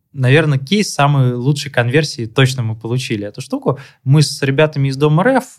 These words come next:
несколько лет назад, по-моему, это был восемнадцатый, девятнадцатый год, девятнадцатый, по-моему, открыли первый в мире шоурум, а, с, а,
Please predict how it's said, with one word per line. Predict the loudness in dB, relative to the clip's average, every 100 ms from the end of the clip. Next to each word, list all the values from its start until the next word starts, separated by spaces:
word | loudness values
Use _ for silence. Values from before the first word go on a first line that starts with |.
| -4 -4 -6
несколько | -6 0 0 0 -4 -2
лет | -2 -2 -2
назад, | 0 0 -4 _ _
по-моему, | -8 -6 -6 -8
это | -12
был | -10 -6 -6 -8 -12 _ _ _ _ -18 -18 _
восемнадцатый, | -14 -10 -12 -12 _ _
девятнадцатый | -16 -10 -8 -2 -2 -4 -10
год, | -8 -8 -10 -20 _
девятнадцатый, | -2 0 0 -4 -10
по-моему, | -10 -10 -12 -16 -20 -20 _
открыли | -12 -2 0 0
первый | -2 -2 0 0
в |
мире | 2 2 0
шоурум, | -2 -4 -6 0 2 2 2
а, | -2 -4 -6 -8
с, | -8 -10 -2
а, | 0 2 0 -2